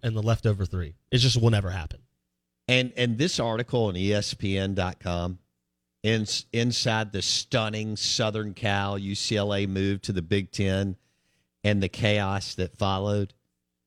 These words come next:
Speaker 2: um, it, it's a good piece.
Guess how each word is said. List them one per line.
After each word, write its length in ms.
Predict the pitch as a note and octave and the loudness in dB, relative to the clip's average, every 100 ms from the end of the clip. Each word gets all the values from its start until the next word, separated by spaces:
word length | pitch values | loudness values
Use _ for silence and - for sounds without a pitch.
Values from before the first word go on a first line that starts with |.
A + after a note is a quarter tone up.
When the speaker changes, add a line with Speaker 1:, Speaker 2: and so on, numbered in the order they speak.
| _ _ _ | _ _ _
Speaker 2:
um, 500 | A#2 A#2+ A#2 G#2 F#2+ - _ _ _ _ _ _ _ _ _ _ _ _ _ | 0 2 2 0 -4 -10 _ _ _ _ _ _ _ _ _ _ _ _ _
it, 180 | C#3+ C#3+ _ _ _ _ - | -6 -6 _ _ _ _ 0
it's 240 | D#3+ E3+ | 0 2
a 60 | E3 | 0
good 360 | A#2+ A#2+ A#2+ | 2 2 2
piece. 560 | - G2 E2+ C#2+ - - | 0 0 0 -4 -10 -12